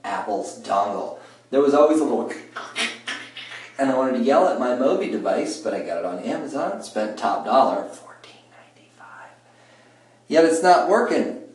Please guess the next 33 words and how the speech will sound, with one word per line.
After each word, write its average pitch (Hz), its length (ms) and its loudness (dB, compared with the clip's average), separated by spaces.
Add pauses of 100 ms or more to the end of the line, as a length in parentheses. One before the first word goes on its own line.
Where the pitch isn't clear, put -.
(120)
I 120 300 -2
blame 113 500 0
the 104 100 -4
dongle. 107 560 0
See, 113 200 -2
I 107 100 2
plugged 120 300 0
it 113 100 0
into 113 160 2
my 107 160 0
old 98 240 -2
iPhone 101 500 -4
six - 440 -8
right 104 160 -2
in 95 100 -6
the 92 80 -10
headphone 120 480 -6
jack, 117 380 -2 (280)
and - 120 -14
here 156 200 -8
we 156 140 -2
are 107 300 0
cooking 98 480 -8
with 92 300 -8
gas. - 800 -10 (100)
So, - 540 -2 (500)
let's 151 240 -8
just 180 180 -14
go 185 120 -6
lo-fi - 640 -6
for - 200 -16
a - 40 -16
minute. 92 340 -16